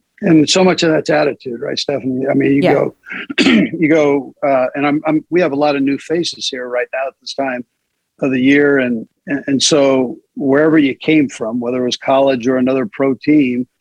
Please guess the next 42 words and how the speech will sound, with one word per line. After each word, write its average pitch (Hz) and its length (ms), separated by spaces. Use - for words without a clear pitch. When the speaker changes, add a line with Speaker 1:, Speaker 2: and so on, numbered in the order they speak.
Speaker 1:
uh, 123 260
the 143 120
attitude 151 400
here 156 240
is 120 140
we're 135 120
gonna 135 160
practice 135 520
hard, 139 420
we're 131 100
gonna 120 140
practice 135 420
fast, 131 540
but 143 180
there's 143 220
a 131 60
certain 151 300
attitude 135 520
to 113 160
it. 104 80
It's - 240
not 165 200
to 123 100
beat 160 400
you 139 100
up. 139 320
That's 131 220
not 139 160
what 131 160
it's 110 140
for. 123 420
It, 151 200
it's 147 180
so 147 200
that 135 260
you 143 180
can 147 120
be 131 140
better 113 480
and 127 160
we 127 120
can, 127 300